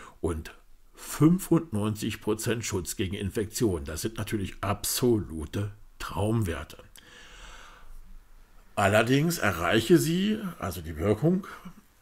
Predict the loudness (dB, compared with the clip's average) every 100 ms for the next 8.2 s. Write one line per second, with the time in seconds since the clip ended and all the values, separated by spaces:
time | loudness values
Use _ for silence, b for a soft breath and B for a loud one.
0 | _ -20 _ _ -2 0 2 4 4 2
1 | 0 -2 -4 -2 0 0 -4 -10 -2 2
2 | 2 -2 -8 -4 -2 -4 -4 -2 -2 -4
3 | -4 -6 -2 -2 0 0 0 0 -6 -12
4 | -16 -20 _ _ _ _ _ _ _ -20
5 | -8 -4 -4 -4 -8 -12 -12 -8 -8 -8
6 | -12 B B B B B B B B B
7 | -6 0 0 0 0 0 0 2 2 2
8 | 0